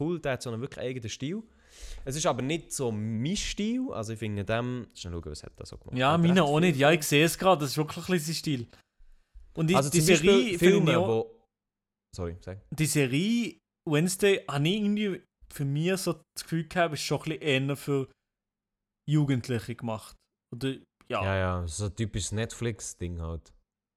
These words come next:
Speaker 2: Ja, es ist schon für, für Junge gemacht, sag ich mal.
Speaker 1: Weißt du, so, zum Beispiel, also die Filme sind wirklich cool. The Nightmare Before Christmas, ähm, Corpse Bride und Frankenweenie, da habe ich zwar noch nicht gesehen, aber die sind, die spielen alle, glaub ich, im gleichen Universum.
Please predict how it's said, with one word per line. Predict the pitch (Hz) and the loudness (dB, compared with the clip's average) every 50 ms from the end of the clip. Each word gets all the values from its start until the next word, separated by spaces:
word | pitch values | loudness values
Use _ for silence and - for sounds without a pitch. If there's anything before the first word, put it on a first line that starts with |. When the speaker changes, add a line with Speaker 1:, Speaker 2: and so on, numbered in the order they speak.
| _ _ _ _ _ _ _ _ _ _ _ _ _ _ 123 | _ _ _ _ _ _ _ _ _ _ _ _ _ _ -2
Speaker 2:
Ja, | 120 117 113 113 113 110 - _ _ _ _ _ _ 131 | 0 2 2 2 0 -2 -8 _ _ _ _ _ _ -10
es | 120 | -8
ist | - - - - - - - - - - - - - - - - | -8 -8 -8 -8 -10 -12 -14 -16 -16 -18 -18 -20 -20 -20 -14 -8
schon | - 139 185 - - 143 | -6 -4 -4 -6 -8 -12
für, | - - 139 120 | -12 -12 -12 -12
für | - - _ _ - 131 | -14 -16 _ _ -10 -8
Junge | 120 117 120 117 123 123 120 117 113 110 | -4 -2 -2 0 0 0 0 0 0 -2
gemacht, | - - 110 - - - - - - | -4 -8 -12 -12 -14 -16 -20 -20 -18
sag | - 107 107 | -16 -16 -14
ich | 104 107 113 | -14 -16 -16
mal. | 117 - - | -16 -6 0
Speaker 1:
Weißt | 143 160 160 - - | 2 2 2 2 2
du, | 170 | 0
so, | 160 - | 0 -2
zum | - - 147 139 127 110 | -4 -6 -4 -4 -2 -2
Beispiel, | 123 113 - - - 76 71 60 - _ _ _ _ _ _ _ - | -2 -2 -4 -4 -6 -6 -8 -10 -12 _ _ _ _ _ _ _ -2
also | 117 123 120 123 | -2 -2 -2 -2
die | 170 185 | -2 -2
Filme | 175 - 170 175 175 175 | 2 2 2 2 0 -2
sind | - - 123 | -4 -4 -4
wirklich | 127 143 - - 117 - - - | -4 -4 -6 -6 -10 -14 -10 -6
cool. | - 117 95 82 76 - _ _ _ _ _ _ _ _ _ _ _ - | -6 -4 -4 -6 -8 -12 _ _ _ _ _ _ _ _ _ _ _ -8
The | 120 120 | -2 0
Nightmare | 135 151 175 175 175 175 | 2 2 2 2 0 -2
Before | 147 139 - - 143 147 | -2 -2 -2 -2 -2 -2
Christmas, | - 147 147 151 - - 190 226 220 - - - _ _ _ _ _ _ _ _ _ _ _ _ _ _ _ _ - 120 | -2 -4 -4 -4 -4 -6 -6 -6 -6 -8 -10 -14 _ _ _ _ _ _ _ _ _ _ _ _ _ _ _ _ -4 -2
ähm, | 113 113 113 113 113 110 110 104 | 0 2 2 2 0 -2 -6 -6
Corpse | - - 123 139 165 - - - - | -4 0 2 2 2 0 -2 -4 0
Bride | - 165 175 190 208 220 220 - - - _ _ _ _ _ _ _ _ _ _ _ _ - | 2 4 4 4 4 2 -2 -8 -16 -20 _ _ _ _ _ _ _ _ _ _ _ _ -4
und | 120 113 110 104 - - | -4 -2 -2 -4 -6 -8
Frankenweenie, | - - - 113 113 127 160 185 180 - 175 170 135 113 117 127 135 147 170 185 196 196 | -12 -6 -2 0 2 2 0 0 -2 -4 -2 -2 -2 -2 -2 -2 -2 -2 -2 -2 -4 -2
da | - 123 113 | -2 -2 0
habe | 110 107 | 0 -2
ich | 101 - | -4 -4
zwar | - 101 90 | -4 -4 -4
noch | 90 95 120 147 | -4 -4 -4 -4
nicht | 175 180 - | -6 -8 -8
gesehen, | - - 139 | -6 -4 -4
aber | 123 107 101 | -2 -2 -2
die | 113 | -4
sind, | 110 - 107 101 95 | -4 -4 -6 -6 -6
die | 107 | -6
spielen | - - 113 107 | -8 -6 -4 -2
alle, | 95 92 107 110 113 | -2 -2 -2 -2 -2
glaub | 101 113 110 104 | -2 -4 -4 -4
ich, | 107 | -4
im | 101 95 | -4 -4
gleichen | 101 110 117 - | -6 -6 -6 -6
Universum. | 113 98 92 87 90 92 104 123 - - 123 | -6 -4 -4 -4 -4 -4 -4 -6 -6 -4 -4